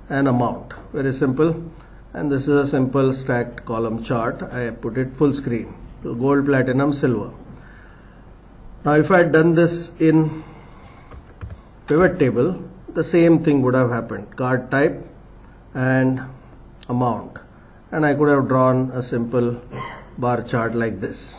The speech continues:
Now if I drag and drop city, what would happen?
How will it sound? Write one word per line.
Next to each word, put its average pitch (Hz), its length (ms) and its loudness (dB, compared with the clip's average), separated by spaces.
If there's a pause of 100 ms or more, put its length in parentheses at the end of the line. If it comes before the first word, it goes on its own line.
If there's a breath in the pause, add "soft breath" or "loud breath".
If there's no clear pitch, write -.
(880 soft breath)
Now 156 220 4
if 196 200 2
I 175 100 4
drag 151 300 4
and 147 260 4
drop 135 300 2
city, 147 560 2 (380)
what 131 220 -2
would 143 120 2
happen? 139 500 0